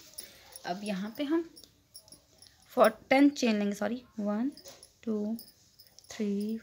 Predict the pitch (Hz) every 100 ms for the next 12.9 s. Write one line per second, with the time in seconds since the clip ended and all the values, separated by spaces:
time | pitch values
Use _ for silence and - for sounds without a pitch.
0 | - - 202 202 220 - - - - -
1 | - 196 214 233 - - - - 208 220
2 | - - - - - - - - _ -
3 | _ _ _ _ - - - 208 202 202
4 | 226 247 - - - 208 226 - - -
5 | 208 196 196 226 - - - 208 190 -
6 | - - - - - - - _ - -
7 | - _ _ _ _ _ - 226 233 233
8 | - 262 247 247 247 240 240 277 254 226
9 | 226 233 233 247 247 247 269 330 - _
10 | _ - - _ _ _ - 220 202 220
11 | 247 339 - _ _ _ - - 233 208
12 | 214 226 247 247 226 233 - 220